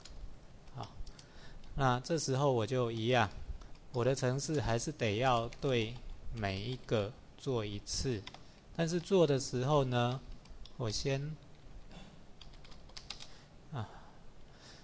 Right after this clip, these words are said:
double，结果值先开始设成零，然后加等于A I乘B I，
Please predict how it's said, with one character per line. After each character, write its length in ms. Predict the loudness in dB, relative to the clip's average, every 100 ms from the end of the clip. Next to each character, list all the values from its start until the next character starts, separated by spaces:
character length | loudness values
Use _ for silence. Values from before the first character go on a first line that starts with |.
| -20 -20 -6
double， 420 | -2 0 2 0 -2 -12 -16 -16 -18 -18 -18 -18 -18 -14 -14 -10
结 260 | 0 2 4
果 200 | 2 2
值 360 | 0 -2 0
先 280 | 0 0 0
开 220 | 0 2 2
始 200 | 0 -2
设 240 | 0 0
成 360 | 0 -2 0 2
零， 280 | 2 0 -6 -12 -18 -20 -20 -20 -8
然 120 | -6 -2
后 360 | 4 6 6 2 -12 -20 -20 -18 -18 -18 -18 -18 -16 -16 -14 -14 -14 -16 -16 -18 -14
加 360 | -4 0 2 0
等 340 | 0 0 0
于 260 | -2 -2 -4 -8 -14 -16 -16 -14 -14 -10 -8 -8 -12 -18 -18 -18 -16 -16 -14 -12 -6
A 240 | -2 0 0
I 340 | 0 0 -2
乘 360 | -4 -6 -6 -4
B 300 | -4 -2 -2
I， 280 | 0 -2